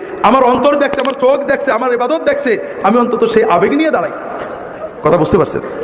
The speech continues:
আর কিছু না পারি, আপনারা অনেকে বৃদ্ধ হয়ে গিয়েছেন, সূরা কেরাত ঠিক করে পড়তে পারেন না, ভুলে যায়, হতেই পারে,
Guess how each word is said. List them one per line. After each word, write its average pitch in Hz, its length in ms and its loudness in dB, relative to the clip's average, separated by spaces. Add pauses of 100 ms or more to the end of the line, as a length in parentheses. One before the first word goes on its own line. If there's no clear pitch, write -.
(1120)
আর 285 320 4
কিছু 302 180 0
না 285 160 0
পারি, 196 340 -2
আপনারা 247 240 2
অনেকে 254 200 2
বৃদ্ধ 254 260 -2
হয়ে 233 180 4
গিয়েছেন, 220 340 -2
সূরা 214 220 0
কেরাত 196 280 -4
ঠিক 208 100 -6
করে 202 140 2
পড়তে 190 240 2
পারেন 190 220 2
না, 190 200 2
ভুলে 196 320 0
যায়, 190 220 0 (260)
হতেই 302 240 2
পারে, 185 200 0